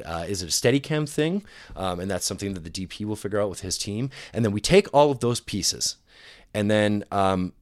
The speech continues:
put it into our schedule. And then, uh, figure out, you know, how long is that shot gonna take? Well, it's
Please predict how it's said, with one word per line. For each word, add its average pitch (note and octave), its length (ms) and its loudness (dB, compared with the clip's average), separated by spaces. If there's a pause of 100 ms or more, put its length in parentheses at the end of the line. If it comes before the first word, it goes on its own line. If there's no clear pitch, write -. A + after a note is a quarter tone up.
(120)
put B2+ 160 2
it A2+ 160 -2
into G#2+ 300 0
our F2 280 2
schedule. F2 560 -2 (340)
And F#2 160 -8
then, D#2+ 320 -10
uh, E2 280 -8 (160)
figure G#2+ 320 -2
out, F#2 180 -2
you A2 80 -4
know, F#2 80 -4
how G#2 160 -2
long F#2 220 -2
is G2 80 -4
that F#2 120 -4
shot F#2 200 -4
gonna D#2 120 -12
take? F#2+ 340 -8
Well, F2+ 220 -4
it's - 320 -6